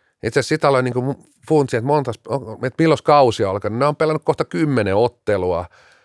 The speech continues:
Et kyllä toi Jokeritkin on aika hyvin pystytty niinku piilottaa. Jos mennään muutama vuosi taaksepäin, kuinka paljon oli busseissa, ratikoissa,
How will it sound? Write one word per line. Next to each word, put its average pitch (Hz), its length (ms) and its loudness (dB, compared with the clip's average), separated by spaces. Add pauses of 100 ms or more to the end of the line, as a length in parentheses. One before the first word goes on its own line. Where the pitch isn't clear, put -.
(300)
Et 104 80 -20
kyllä 120 100 -4
toi 127 120 4
Jokeritkin 143 520 4
on 113 80 2
aika 156 240 2
hyvin 117 300 0
pystytty 98 420 -6
niinku 98 220 -6
piilottaa. 107 600 0
Jos 107 160 -2
mennään 127 280 2
muutama 147 440 6
vuosi 113 200 2
taaksepäin, 135 580 4
kuinka 156 260 2
paljon 127 340 4
oli 117 100 2
busseissa, 113 680 -2
ratikoissa, 101 840 -2